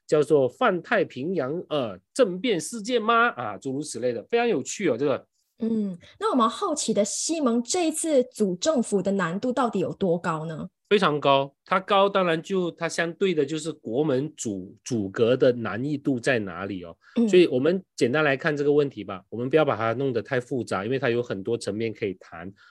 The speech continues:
Speaker 1: 我们只谈一个课题就好了，那就是一个多元族群共治的政府，亦或是一个马来民族大团结，或者所谓的马来民族土著加沙劳越大团结的这样的一个政府哦。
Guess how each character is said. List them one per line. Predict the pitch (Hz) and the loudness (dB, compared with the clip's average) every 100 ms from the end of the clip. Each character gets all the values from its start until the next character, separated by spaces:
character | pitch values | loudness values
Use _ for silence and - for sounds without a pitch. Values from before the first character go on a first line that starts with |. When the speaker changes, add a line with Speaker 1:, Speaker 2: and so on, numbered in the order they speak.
| _ | _
Speaker 1:
我 | 107 | -2
们 | 175 | 2
只 | 160 | 2
谈 | 113 120 | 2 0
一 | 135 | 0
个 | 147 | -4
课 | - 139 | 2 2
题 | 107 | 2
就 | 101 127 | -2 -4
好 | 101 82 | -4 -12
了， | 85 - _ _ _ - | -14 -18 _ _ _ 0
那 | 180 | 2
就 | 190 | 4
是 | 185 196 | 4 6
一 | 180 | 6
个 | 170 156 | 4 4
多 | 185 180 | 6 6
元 | 160 175 | 6 4
族 | 135 160 | -2 -4
群 | 160 131 131 | -4 -6 -6
共 | 147 190 156 | 0 0 0
治 | 147 175 151 | -4 -4 0
的 | 127 | -2
政 | - 180 135 | 0 0 -2
府， | - 95 78 _ _ _ _ _ | -4 -10 -10 _ _ _ _ _
亦 | 185 | -4
或 | 180 180 160 | 2 4 4
是 | - 170 | 2 2
一 | 156 | 2
个 | 151 139 | 2 0
马 | 117 98 | 0 -4
来 | 101 123 139 | -4 -4 -4
民 | 117 113 139 | -6 -6 -4
族 | - 113 | -4 0
大 | 165 139 | 2 2
团 | 120 101 98 113 | 2 -2 -2 -6
结， | - 98 110 147 | -4 -4 -2 0
或 | |
者 | 117 | 0
所 | 98 107 | 0 0
谓 | |
的 | 117 | 0
马 | 104 98 | -2 -2
来 | 120 | -2
民 | 113 117 | -2 -4
族 | 117 | -6
土 | 123 - 92 | -6 -8 -10
著 | - 156 113 | -2 -2 0
加 | 123 113 | 0 0
沙 | - | 2
劳 | 113 110 | 2 2
越 | 120 | 0
大 | 110 135 110 | 0 -2 -2
团 | - 95 104 113 | -4 -8 -8 -6
结 | 101 95 | -2 -2
的 | 98 92 _ _ - | -2 -8 _ _ -6
这 | 131 | -4
样 | |
的 | 104 | -2
一 | 95 | -4
个 | 104 | -2
政 | 117 98 | -2 -2
府 | - 85 - | -8 -18 -14
哦。 | 92 | -14